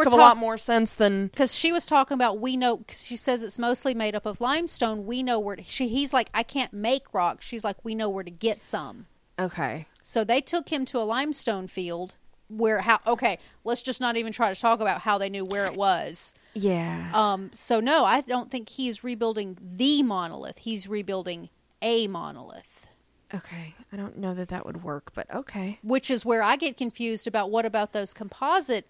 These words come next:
Speaker 2: particulates
Speaker 1: Yeah,
Speaker 2: that
Speaker 1: that they
Speaker 2: sh-,
Speaker 1: hand
Speaker 2: they have a
Speaker 1: wave.
Speaker 2: plan for.
Speaker 1: Yeah.
Speaker 2: Plan for. So I don't think they're rebuilding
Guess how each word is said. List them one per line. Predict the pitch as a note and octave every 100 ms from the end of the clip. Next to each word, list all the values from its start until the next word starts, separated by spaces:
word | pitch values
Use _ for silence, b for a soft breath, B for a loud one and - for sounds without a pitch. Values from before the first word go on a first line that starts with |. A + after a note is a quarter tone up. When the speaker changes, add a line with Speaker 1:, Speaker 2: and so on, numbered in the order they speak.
| _
Speaker 2:
particulates | B3+ G#3+ - G#3+ - G3+ G3+
Speaker 1:
Yeah, | D#3 A2
Speaker 2:
that | - -
Speaker 1:
that | G3 D#3+
they | F#3+ F#3
Speaker 2:
sh-, |
Speaker 1:
hand | G#3 G3
Speaker 2:
they | C4
have | B3+
a |
Speaker 1:
wave. | A#3+ -
Speaker 2:
plan | D#4 F4 F4+ E4+
for. | - G#3+ E3 C3+ -
Speaker 1:
Yeah. | - -
Speaker 2:
Plan | - C4 D4
for. | - E3+ - b b -
So | -
I | C4
don't | G4 G#4
think | D#4 C#4+
they're | C4+
rebuilding | A#3+ A3 A3 G3 F#3+ F3